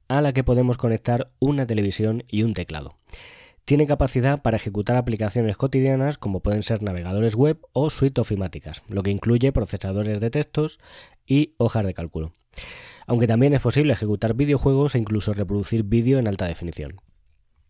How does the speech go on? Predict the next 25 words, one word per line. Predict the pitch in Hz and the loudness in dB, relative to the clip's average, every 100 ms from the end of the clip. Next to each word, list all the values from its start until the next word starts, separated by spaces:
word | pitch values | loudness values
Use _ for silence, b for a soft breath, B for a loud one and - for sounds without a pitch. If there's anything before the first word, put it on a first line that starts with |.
| _ | _
Como | - 113 | -4 0
decía, | 117 107 156 | 2 4 4
lo | 160 | 4
que | 127 | 4
hace | 151 147 | 2 2
realmente | 135 143 139 135 | 2 2 4 2
atractiva | 127 120 - 143 113 | 2 0 0 0 2
a | 90 | 0
la | 90 | -2
Raspberry | 104 117 113 113 | 0 0 0 0
Pi | 131 135 - - | 0 -2 -4 -6
es | 110 | -2
su | 113 | 2
gran | 110 135 127 | 2 2 0
rendimiento | 123 110 110 117 98 117 - | 0 2 2 2 2 -2 -2
en | 95 | -6
un | 95 | -4
tamaño | 110 104 120 95 | -2 0 0 0
tan | 113 | -2
reducido | 120 131 - 135 151 b b | 0 0 2 0 0 b b
y | 139 | 0
su | 143 135 | 2 2
bajo | 123 - 139 | 2 2 2
consumo | 120 98 110 110 | 0 0 0 0
energético. | 95 - 82 78 76 | -2 -6 -10 -10 -14